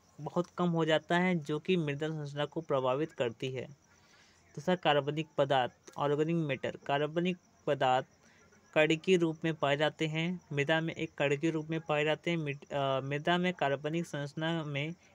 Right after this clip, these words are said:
एवं गुण में परिवर्तन आ जाता है, मृदा में जल धारण की क्षमता बढ़ जाती है,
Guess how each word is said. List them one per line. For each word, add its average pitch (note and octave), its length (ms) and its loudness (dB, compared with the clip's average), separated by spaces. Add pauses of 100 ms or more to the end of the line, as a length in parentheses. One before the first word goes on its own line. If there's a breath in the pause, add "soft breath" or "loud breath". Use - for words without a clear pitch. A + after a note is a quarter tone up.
(140)
एवं C#3+ 300 -2
गुण E3+ 200 2
में E3+ 180 0
परिवर्तन D3 580 -2
आ C#3 120 0
जाता D3 300 0
है, E3+ 220 -2
मृदा D#3 380 -2
में E3 240 0
जल D#3 200 0
धारण D3 380 -2
की D#3 160 -6
क्षमता C#3+ 400 -6
बढ़ C3+ 200 0
जाती D3 400 -2
है, F3 160 -2